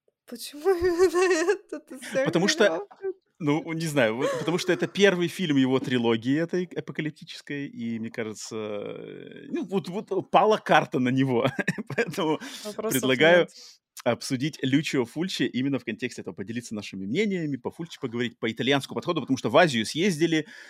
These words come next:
Speaker 2: э, в Америке протусовались долго, теперь и наш-, пришло время Европы, конечно же, итальянцев, поэтому всем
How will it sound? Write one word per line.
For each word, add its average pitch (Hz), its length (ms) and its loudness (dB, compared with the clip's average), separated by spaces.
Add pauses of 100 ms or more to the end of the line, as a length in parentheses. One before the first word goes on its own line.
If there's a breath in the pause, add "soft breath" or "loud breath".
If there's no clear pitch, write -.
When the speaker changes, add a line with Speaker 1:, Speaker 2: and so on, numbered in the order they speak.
(120)
Speaker 2:
э, 113 380 0
в 101 140 -4
Америке 117 380 0
протусовались 107 560 -6
долго, 139 640 2
теперь 131 220 -6 (100)
и 104 200 -14
наш-, 104 260 -16
пришло - 300 -10
время 110 240 -4
Европы, 104 420 -4
конечно 110 300 -12
же, 104 180 -10
итальянцев, 113 640 -4
поэтому 107 480 -8 (420)
всем 160 400 2